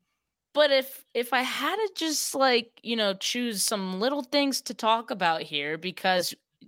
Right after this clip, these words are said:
the forty-niners now have to face the Packers in Lambeau. Um, the Packers are coming off,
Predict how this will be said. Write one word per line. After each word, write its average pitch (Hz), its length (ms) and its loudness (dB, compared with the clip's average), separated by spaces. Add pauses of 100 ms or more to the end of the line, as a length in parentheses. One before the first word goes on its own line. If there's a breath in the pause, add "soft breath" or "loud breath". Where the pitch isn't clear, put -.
(200)
the 175 80 -4
forty-niners 214 640 2
now 185 240 4
have 196 220 0
to 190 100 -12
face 175 560 -2 (460 loud breath)
the 185 80 0
Packers 180 680 2 (480 loud breath)
in 208 180 0
Lambeau. 175 680 2 (480 soft breath)
Um, 160 260 0
the 156 80 -10
Packers 202 520 2
are 165 80 0
coming 170 320 0
off, 170 480 2